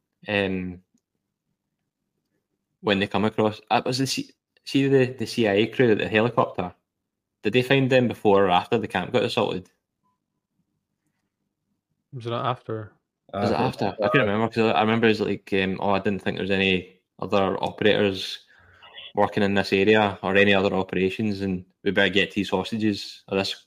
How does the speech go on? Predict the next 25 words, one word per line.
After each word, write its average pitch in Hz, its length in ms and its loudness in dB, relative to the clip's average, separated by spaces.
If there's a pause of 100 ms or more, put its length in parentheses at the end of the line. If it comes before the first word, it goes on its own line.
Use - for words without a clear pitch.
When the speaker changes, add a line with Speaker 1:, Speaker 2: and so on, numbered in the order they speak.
Speaker 1:
could 107 140 -6
happen 107 260 -2
to 113 80 -12
them 113 140 -2
or 107 80 -6
something." 104 280 -4
I 110 100 0
th-, 98 180 -2
I 98 80 2
thought 92 220 2
that 87 120 2
was 95 320 -6 (640)
before. 92 320 0
I 98 80 6
can't 113 180 4
remember, 92 340 2
but 95 220 2 (1000)
there's, 104 180 -4
like, 107 100 0
you 95 80 -2
kind 104 140 -2
of 98 40 0
wee 101 100 2
hints 98 320 -6
that - 200 -2